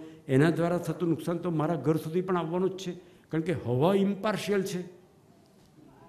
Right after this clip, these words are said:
જે પવન આવવાનો છે તે impartial છે, નિષ્પક્ષ છે, માટે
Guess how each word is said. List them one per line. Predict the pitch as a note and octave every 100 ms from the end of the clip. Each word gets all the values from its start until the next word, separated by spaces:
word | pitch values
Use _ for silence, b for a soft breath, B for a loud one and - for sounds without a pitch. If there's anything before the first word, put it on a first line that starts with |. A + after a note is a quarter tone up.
| - A#2+
જે | D#3
પવન | C#3 C#3+ F#3
આવવાનો | F#3 F3 G3+
છે | -
તે | G#3+
impartial | F#3 F#3 G#3+ F#3 F#3 F3
છે, | F3
નિષ્પક્ષ | D#3 - A3 A3 F3+
છે, | D#3 - B B B2+
માટે | B2 C3+ C3+ - A#3+ E3 -